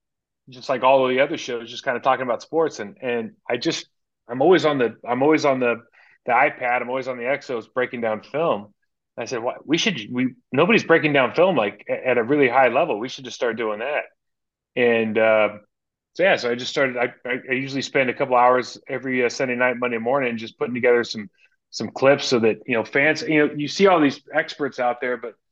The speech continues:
we were talking about it off air. You know, I think it's fun. I, I enjoy things when I just have a pretty good understanding of what's, what they're, what other teams are trying to accomplish, right? Like, we're, if I'm watching basketball, soccer,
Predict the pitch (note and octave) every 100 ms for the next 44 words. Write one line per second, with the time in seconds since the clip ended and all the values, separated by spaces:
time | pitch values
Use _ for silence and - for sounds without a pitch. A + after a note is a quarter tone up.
0 | _ _ - D3 D#3+ C#3 C3+ C3 B2+ B2
1 | A#2+ C#3+ E3 C3+ A#2+ B2 B2 B2 F3+ D3
2 | - - D3+ D3+ D3 C#3 B2+ _ _ _
3 | _ _ _ _ - F3+ - E3+ A3 G3
4 | C3+ F3 F#3 F3+ E3+ D#3+ C3+ D3 C#3+ C3
5 | D3 - D#3 C3+ - D#3+ D3 A#2 D3+ C#3+
6 | C3+ C3 D3 C#3 B2 B2+ - - C#3 C#3+
7 | C3 C3+ C3+ C#3+ C3 - B2+ A#2 C#3 B2
8 | G#2+ G2 A#2 G#2 - - A#2 A#2 B2 B2+
9 | C#3 F3 D3+ C#3+ C#3 C3+ A#2 C#3+ D#3+ -
10 | D3+ C#3 - D3 C#3+ D3 C3+